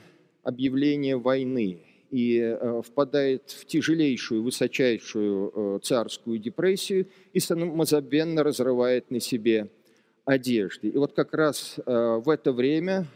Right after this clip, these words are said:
о высочайшей царской депрессии узнаёт пророк Елисей и посылает своих доверенных лиц к Иораму, чтобы сказать ему, что в Израиле есть пророк,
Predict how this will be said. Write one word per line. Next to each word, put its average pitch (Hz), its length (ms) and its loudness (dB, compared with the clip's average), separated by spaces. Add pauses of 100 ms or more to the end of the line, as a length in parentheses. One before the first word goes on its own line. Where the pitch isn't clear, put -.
(120)
о 113 260 0
высочайшей 127 720 0
царской 120 460 -2
депрессии 120 540 -2
узнаёт 131 680 0
пророк 127 400 -2
Елисей 143 640 -2 (420)
и 185 100 0
посылает 214 560 0
своих 170 340 0
доверенных 147 600 2
лиц 135 340 0
к - 100 -4
Иораму, 160 640 2
чтобы 180 460 -2 (200)
сказать 156 640 0
ему, 107 340 -2 (200)
что - 200 0
в 143 100 2
Израиле 151 480 2
есть 151 480 0
пророк, 135 440 0